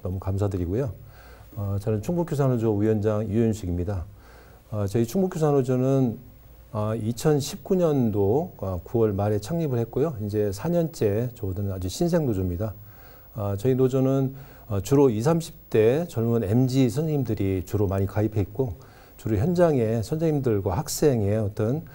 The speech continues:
어, 본질, 교육의 본질을 찾아서, 어, 선생님들의 이해와 요구들을 철저하게 담아내려고 노력을 하고 있고요. 어, 어떤 정치색이나 이념적인 것에, 어, 저희들은 전혀 관여하지 않습니다.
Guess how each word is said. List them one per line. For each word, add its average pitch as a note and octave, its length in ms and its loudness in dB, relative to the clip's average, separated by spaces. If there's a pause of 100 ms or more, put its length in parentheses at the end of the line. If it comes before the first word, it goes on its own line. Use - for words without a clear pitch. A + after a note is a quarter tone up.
(280)
어, F#2 380 -2
본질, A#2 500 2
교육의 C3 360 4
본질을 A2 500 0
찾아서, C3 540 -2 (420)
어, G2+ 340 -4
선생님들의 A2+ 800 2
이해와 A2+ 560 4
요구들을 G#2 560 0
철저하게 C#3+ 400 -2
담아내려고 G2 600 -2
노력을 G2 360 0
하고 A#2+ 200 -2
있고요. C3+ 340 0 (480)
어, G#2 280 -4
어떤 A2 240 -2
정치색이나 B2 920 0
이념적인 A2+ 480 0
것에, G2 500 0 (300)
어, F#2+ 420 -4
저희들은 G2+ 600 -2
전혀 G#2 320 0
관여하지 G#2+ 380 0
않습니다. F2 520 -4